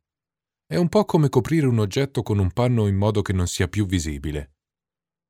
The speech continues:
Continuando con questa metafora, puoi coprire la persona che ti ha ferito con un mantello d'amore che nasconderà le sue colpe dalla tua vista. Poi chiedi al Signore di rinnovare e trasformare il modo in cui vedi quella persona.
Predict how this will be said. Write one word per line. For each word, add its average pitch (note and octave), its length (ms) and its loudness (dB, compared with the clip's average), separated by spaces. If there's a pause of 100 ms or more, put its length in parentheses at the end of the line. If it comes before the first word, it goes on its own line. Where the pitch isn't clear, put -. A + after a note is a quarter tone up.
(500)
Continuando D#3+ 540 2
con A2+ 180 2
questa A#2+ 300 0
metafora, F#2+ 640 0
puoi D#3 200 -2
coprire C#3+ 440 2
la A2 120 0
persona B2+ 460 -2
che G2+ 100 -4
ti - 100 -8
ha G2+ 60 0
ferito A2+ 460 -2
con G2+ 180 0
un G2 100 2
mantello G2 480 2
d'amore F2 540 -2 (100)
che - 140 -4
nasconderà G2+ 560 -2
le A#2 100 0
sue G2+ 160 -2
colpe A2 320 0
dalla F2+ 220 0
tua F#2 160 -2
vista. D2 420 -10 (1040)
Poi A#2 340 4
chiedi D3+ 380 2
al B2 80 4
Signore A#2+ 560 2
di G2+ 100 2
rinnovare G#2 540 2
e G#2 60 0
trasformare G#2 680 0
il G2+ 80 0
modo B2 300 2
in G#2+ 120 4
cui G#2 240 2
vedi G#2 240 0
quella F#2+ 280 -2
persona. D2+ 640 -8